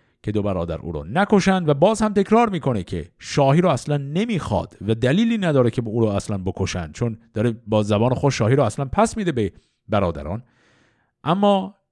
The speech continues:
فایده نمی‌کنه و تور او رو می‌کشه. یه کلمه‌ای هم اینجا داشتیم، گفت یکی خنجر از موزه بیرون کشید. کلمه موزه یعنی چکمه.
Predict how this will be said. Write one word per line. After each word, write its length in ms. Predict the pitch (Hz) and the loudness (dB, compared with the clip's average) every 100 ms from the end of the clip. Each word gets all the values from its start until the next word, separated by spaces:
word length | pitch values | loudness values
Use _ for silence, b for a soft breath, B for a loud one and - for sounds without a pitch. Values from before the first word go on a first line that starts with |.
| _ _ _ | _ _ _
فایده 400 | - 107 98 82 | -2 0 0 -2
نمی‌کنه 680 | 92 190 233 - 185 180 147 104 | -2 -2 0 0 0 0 -4 0
و 360 | 120 120 120 123 _ _ _ _ - | 2 4 2 -2 _ _ _ _ -8
تور 240 | 104 101 | -2 -2
او 80 | 92 | 0
رو 200 | 107 101 b b b | 0 -2 b b b
می‌کشه. 500 | - 180 208 185 214 214 _ _ _ _ _ _ _ - | -4 2 2 4 0 0 _ _ _ _ _ _ _ -2
یه 120 | 143 | -2
کلمه‌ای 380 | - 117 120 120 | 2 2 4 4
هم 60 | |
اینجا 180 | 110 101 | 4 2
داشتیم، 320 | 127 131 143 | 2 0 -2
گفت 140 | 123 123 | -2 -2
یکی 220 | 131 147 | -2 -4
خنجر 440 | - 101 92 113 | -2 -6 -4 2
از 200 | 147 - b b - | 2 0 b b -14
موزه 580 | 87 98 113 104 107 196 | -10 -4 -4 -2 2 2
بیرون 300 | 170 104 104 | 4 0 -2
کشید. 400 | 90 - 80 - b b b | -6 -8 -10 -14 b b b
کلمه 300 | 107 117 139 | -4 -2 -2
موزه 580 | 139 135 143 147 135 202 | -4 -4 -2 0 2 2
یعنی 340 | 185 139 156 _ _ _ _ | 0 -4 -6 _ _ _ _
چکمه. 640 | - - 127 - 165 151 | -10 0 0 0 -4 -4